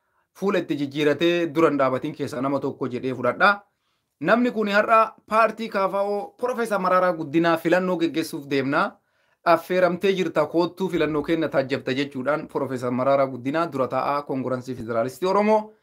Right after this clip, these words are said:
gara Naayiroobiitti affeeramanii jiranii. K F O jechuun sadarkaa kanarra jiraa jechuudha. Namoonni tokko tokko gadi buusee ilaala paartii K F O kana.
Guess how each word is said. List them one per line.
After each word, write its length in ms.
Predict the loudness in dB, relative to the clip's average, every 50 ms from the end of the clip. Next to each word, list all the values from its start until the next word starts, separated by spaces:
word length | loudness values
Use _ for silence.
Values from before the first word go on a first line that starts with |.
| _ _ _ -6 0
gara 200 | 2 4 4 4
Naayiroobiitti 600 | 4 4 4 4 4 2 0 -2 -8 -8 -6 -6
affeeramanii 440 | -6 -4 0 0 0 0 0 -2 -2
jiranii. 320 | 0 0 0 0 -2 -6
K 240 | -6 0 2 4 4
F 60 | 6
O 200 | 6 4 4 4
jechuun 400 | 2 0 -2 -2 -4 -4 -4 -6 -8 _ _ _ _ _
sadarkaa 440 | -2 -2 2 4 2 2 4 0 2
kanarra 280 | 2 2 2 2 0
jiraa 220 | 2 4 4 4 4
jechuudha. 280 | 2 0 0 0 0 0
Namoonni 280 | 2 2 2 2 2 2
tokko 180 | 0 -2 -2
tokko 180 | -2 -2 -2 2
gadi 200 | 2 2 2 2
buusee 240 | -4 -4 -2 0 2
ilaala 220 | 2 2 2 2
paartii 340 | 2 0 0 0 0 -4 -6
K 160 | -4 -4 -2
F 60 | 0
O 160 | 2 0 0 0
kana. 320 | -2 -2 0 -2 -2 -4